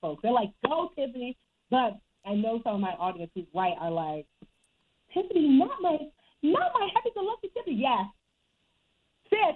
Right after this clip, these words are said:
I am definitively black. There's no ambiguity. I mean, I don't walk down the street and people are like, "Is she?" What is, it is what it is. So, yes, I can't ask anyone to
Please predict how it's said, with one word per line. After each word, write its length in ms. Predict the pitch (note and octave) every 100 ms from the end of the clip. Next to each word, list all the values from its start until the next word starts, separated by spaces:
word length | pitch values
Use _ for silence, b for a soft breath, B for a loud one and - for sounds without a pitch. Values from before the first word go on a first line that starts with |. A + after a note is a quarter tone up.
| -
I 160 | F4+
am 80 | E4+
definitively 520 | D#4+ F4+ F4+ F#4 F4
black. 340 | D4 F4 F4 B3 G#3 C#4+
There's 140 | D4+
no 160 | E4+ D#4+
ambiguity. 520 | D#4+ B3+ D#4+ E4 D4 - _ _ _ _ -
I 100 | D#4+
mean, 200 | F4 E4+
I 80 | D4+
don't 140 | F4+ F4
walk 160 | E4+
down 120 | D#4+
the 60 | D4
street 160 | - D#4
and 80 | D4
people 160 | D#4+
are 60 | D#4
like, 140 | C#4+ -
"Is 100 | G#4 - -
she?" 280 | C#5+ C#5+ C5+ - _ _ _ C#4
What 140 | E4 -
is, 140 | D#4+ - D4
it 100 | D4+
is 140 | D#4+
what 140 | D#4 D4
it 100 | D#4+
is. 200 | E4+ D4+
So, 120 | D4
yes, 360 | C#4 D4+ D#4+ G#3+ - _ _ _ - _
I 80 | B3+
can't 260 | C4 F4 D4
ask 160 | C4 C#4+
anyone 240 | C4+ C#4+
to 80 | B3+